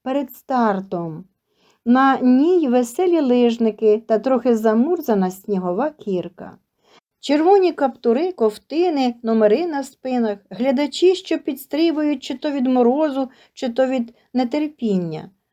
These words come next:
Отож картина дихала, раділа, розхитувалася від хвилювання передчуттів,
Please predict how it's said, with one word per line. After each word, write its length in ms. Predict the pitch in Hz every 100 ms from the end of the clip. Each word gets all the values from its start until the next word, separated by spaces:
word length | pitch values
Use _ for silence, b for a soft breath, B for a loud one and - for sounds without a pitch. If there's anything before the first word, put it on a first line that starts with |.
| _ _
Отож 440 | 262 320 427 415 -
картина 580 | 269 240 240 220 202
дихала, 580 | 185 226 359 - 214 190
раділа, 640 | 175 175 160 240 339 247 190
розхитувалася 1000 | - 302 - 370 370 311 294 285 - 233
від 160 | 214
хвилювання 640 | - 196 190 185 247 262
передчуттів, 880 | 226 196 208 202 240 233 - 196 170